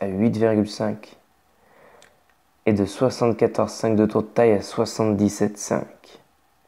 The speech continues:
Et je faisais ça il y a environ trois mois. C'est pas grave. Comme j'ai dit,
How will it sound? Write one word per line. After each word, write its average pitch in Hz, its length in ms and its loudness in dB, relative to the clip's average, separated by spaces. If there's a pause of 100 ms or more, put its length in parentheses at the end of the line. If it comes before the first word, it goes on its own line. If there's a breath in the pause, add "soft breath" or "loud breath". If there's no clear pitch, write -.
(920 loud breath)
Et 101 60 -2
je 107 140 -2
faisais 107 280 2
ça 113 280 4
il 120 60 6
y 113 40 6
a 107 80 6
environ 104 440 2 (280)
trois - 260 0
mois. - 340 -4 (640)
C'est - 140 -6
pas 113 160 4
grave. 107 380 2 (1600)
Comme 113 180 4
j'ai 107 140 6
dit, 104 340 4